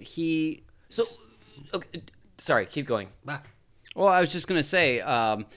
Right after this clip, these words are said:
Speaker 1: basically, Mister Bird is now, uh, back intact, and he's like, "You know what? You killed my brother, I killed yours, and now I'm gonna kill you."
Speaker 2: Did, so th-,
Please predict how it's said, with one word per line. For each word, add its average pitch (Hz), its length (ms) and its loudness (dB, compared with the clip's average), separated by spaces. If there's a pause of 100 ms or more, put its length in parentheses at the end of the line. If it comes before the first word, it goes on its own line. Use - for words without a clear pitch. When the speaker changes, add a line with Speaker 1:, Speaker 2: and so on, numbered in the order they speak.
(180)
Speaker 1:
basically, 143 640 -2 (140)
Mister 147 360 -2
Bird 156 360 4
is 123 200 -6
now, 127 260 0
uh, 110 440 0
back 120 380 -4
intact, 120 600 -4 (100)
and 120 300 -4
he's 127 200 -4
like, 113 200 -4
"You 127 60 -2
know 143 120 0
what? 170 380 0 (680)
You 110 120 -8
killed 143 320 0
my 135 180 2
brother, 165 540 0 (300)
I 117 140 0
killed 135 380 -2
yours, 170 680 0
and 101 200 -8
now 113 200 0
I'm 131 60 -2
gonna 143 140 -2
kill 160 300 -2
you." 95 340 -4 (1000)
Speaker 2:
Did, 185 440 4 (340)
so 147 180 -8
th-, 131 100 -14